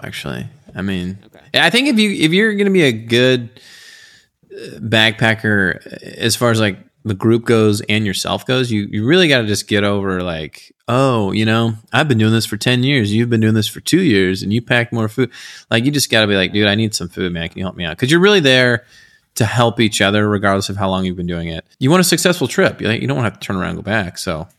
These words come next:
Speaker 2: This is, after all, the quest for the perfect trip, and I think that that's a good point. But I think that if you're going with people that you know, like you, like, we're all pretty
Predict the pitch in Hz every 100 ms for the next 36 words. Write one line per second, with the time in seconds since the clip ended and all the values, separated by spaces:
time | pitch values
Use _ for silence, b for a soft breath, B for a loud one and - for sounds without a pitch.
0 | _ _ 190 - 247 240 208 208 196 185
1 | 190 - 156 131 - 170 156 165 165 -
2 | 226 - 107 - 131 127 127 127 135 139
3 | - 175 - 160 170 233 269 - 151 -
4 | 139 143 143 135 165 180 - 170 151 139
5 | 127 120 123 131 139 113 110 110 131 156
6 | 156 - - - 127 180 190 -